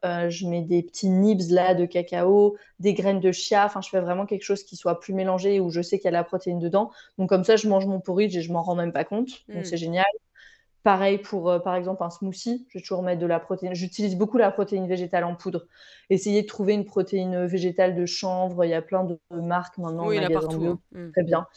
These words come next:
Speaker 1: Voilà. Et ça, c'est un moyen tout simple. Pareil, quand je me fais des pancakes, je fais moitié-moitié. Moitié farine sans gluten, moitié protéine. Donc, des petits tips comme ça pour vraiment,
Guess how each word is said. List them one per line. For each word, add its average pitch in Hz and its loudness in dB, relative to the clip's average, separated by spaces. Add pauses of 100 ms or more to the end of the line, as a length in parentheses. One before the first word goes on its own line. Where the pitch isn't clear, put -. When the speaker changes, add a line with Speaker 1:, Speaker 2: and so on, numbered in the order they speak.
(200)
Speaker 1:
Voilà. 170 4 (260)
Et 208 2
ça, 262 6
c'est 262 0
un 190 0
moyen 196 0
tout 202 -10
simple. 214 -4
Pareil, 196 0
quand 196 -8
je 185 -8
me 180 -6
fais 175 -8
des 170 -4
pancakes, 190 0 (220)
je - -14
fais 196 -2
moitié-moitié. 190 -4 (220)
Moitié 190 0
farine 190 -2
sans 180 -10
gluten, 185 -2
moitié 175 -2
protéine. 190 0 (400)
Donc, 202 2 (120)
des 214 4
petits 220 -2
tips 247 -4
comme 233 4
ça 247 6
pour 240 -4
vraiment, 202 -4